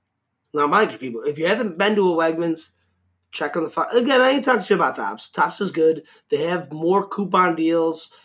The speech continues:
more of a saver deal. Obviously, you can't be walking into Wegmans trying to shop for a whole family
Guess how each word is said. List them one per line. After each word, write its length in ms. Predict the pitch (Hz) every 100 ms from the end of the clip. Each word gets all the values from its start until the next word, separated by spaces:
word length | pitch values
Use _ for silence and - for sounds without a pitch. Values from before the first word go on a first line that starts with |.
| _ _
more 180 | 165 185
of 60 | 190
a 40 |
saver 360 | - 180 170 160
deal. 200 | 151 160
Obviously, 580 | 143 170 170 185 175 165 _ _ _ _ _ _ _ _ _ _ _ _ _
you 120 | 196 180
can't 260 | 226 220
be 80 | 196
walking 340 | 190 180 -
into 120 | 175 165
Wegmans 500 | 160 156 156 143 -
trying 160 | 156
to 60 | 139
shop 240 | 165 143
for 80 | 151
a 20 |
whole 140 | 131 127
family 640 | 147 123 117 110 107